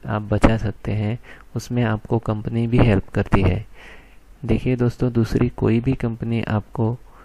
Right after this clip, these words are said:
Ricoh के अलावा ऐसे cartridge refill करने में support नहीं करती दोस्तों,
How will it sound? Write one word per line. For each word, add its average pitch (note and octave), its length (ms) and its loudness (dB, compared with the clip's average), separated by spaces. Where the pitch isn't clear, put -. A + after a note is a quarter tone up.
Ricoh A2+ 300 2
के A#2 100 2
अलावा G#2+ 560 2
ऐसे A2 320 -2
cartridge G#2+ 500 0
refill A2+ 320 4
करने G#2+ 340 0
में G#2+ 260 -2
support - 500 0
नहीं G#2 380 4
करती G2+ 360 0
दोस्तों, G2 400 -4